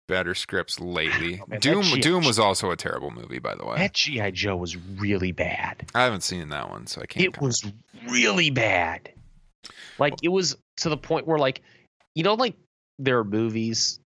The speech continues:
Speaker 2: like, that are so campy that you kind of, like, enjoy them in a perverse way. Like Rambo
Speaker 1: <laughs>
Speaker 2: First Blood.
Speaker 1: Yeah.
Speaker 2: Like,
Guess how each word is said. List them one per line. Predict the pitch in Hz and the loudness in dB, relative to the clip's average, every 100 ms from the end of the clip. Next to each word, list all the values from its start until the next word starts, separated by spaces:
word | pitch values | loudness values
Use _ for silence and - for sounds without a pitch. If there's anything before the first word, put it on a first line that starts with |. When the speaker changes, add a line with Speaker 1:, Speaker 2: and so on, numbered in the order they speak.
| - | -12
Speaker 2:
like, | - 76 - | -8 -8 -4
that | 117 | 0
are | |
so | - 123 110 | 2 2 0
campy | - 117 110 - 110 104 | 0 2 2 0 -2 -2
that | 98 | -2
you | 110 | -4
kind | 104 113 110 | 0 0 2
of, | 104 | 2
like, | 101 101 - | 0 0 -4
enjoy | 113 98 107 107 | -2 2 2 2
them | 104 | 2
in | 101 | 0
a | 95 | -2
perverse | 110 95 101 104 - | -4 0 0 0 0
way. | 101 95 95 95 - | 0 2 0 -4 -2
Like | 123 113 | 0 2
Rambo | 101 110 117 113 107 | 4 4 2 0 -2
Speaker 1:
<laughs> | |
Speaker 2:
First | - 117 107 - | -2 -6 -6 -8
Blood. | 98 95 95 - | -4 -2 -2 -4
Speaker 1:
Yeah. | 107 87 82 82 _ _ _ _ - | -4 -2 -4 -10 _ _ _ _ -2
Speaker 2:
Like, | 127 | 0